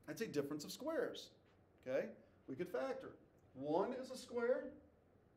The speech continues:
Like, difference of squares, in case you forgot, x squared minus, uh, twenty-five. That's a difference, subtraction of two squares. That's x squared and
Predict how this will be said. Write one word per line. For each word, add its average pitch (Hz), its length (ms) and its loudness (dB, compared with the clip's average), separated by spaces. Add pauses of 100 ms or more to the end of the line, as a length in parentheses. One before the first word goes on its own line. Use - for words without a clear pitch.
Like, 160 160 -2 (340)
difference 233 240 2
of - 60 -8
squares, 165 200 4
in - 60 -6
case 170 140 -4
you 160 100 -6
forgot, 147 440 0
x 170 160 -2
squared 180 280 0
minus, 151 380 -4
uh, 143 440 2 (120)
twenty-five. 131 320 -4 (840)
That's 156 180 0
a 147 60 -2
difference, 156 520 0
subtraction 156 560 -2
of 131 120 -6
two 139 120 -4
squares. 170 380 -2
That's 135 180 -2 (100)
x - 220 -2 (160)
squared 233 520 -2
and 202 80 -4